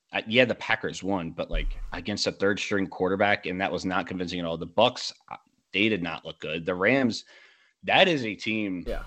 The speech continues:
Speaker 1: that if we wanna really get into it, I, I think they have got some extreme problems in, in Los Angeles with the Rams. And we talked about it week one,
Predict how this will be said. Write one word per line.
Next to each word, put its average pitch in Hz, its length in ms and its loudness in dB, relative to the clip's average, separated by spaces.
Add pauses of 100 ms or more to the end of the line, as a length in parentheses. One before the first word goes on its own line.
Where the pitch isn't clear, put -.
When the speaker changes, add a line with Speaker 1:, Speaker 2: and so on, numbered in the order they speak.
Speaker 1:
that 85 240 -2
if 85 140 -8 (100)
we 120 100 0
wanna 113 200 0
really 95 260 -2
get 87 140 -8
into 90 280 -6
it, 76 160 -8 (100)
I, 104 480 2 (100)
I 117 140 6
think 92 260 -4
they 104 140 0
have 82 120 -4
got 76 260 -8
some 80 200 -8
extreme 107 880 -2
problems 80 680 -2
in, 82 420 -4
in 85 120 -6
Los 78 240 -8
Angeles 80 320 -8
with - 120 0
the 82 80 0
Rams. 80 180 -2
And 110 60 4
we 139 100 6
talked - 320 4
about 76 260 -2
it - 140 -8
week 98 240 -4
one, 87 340 0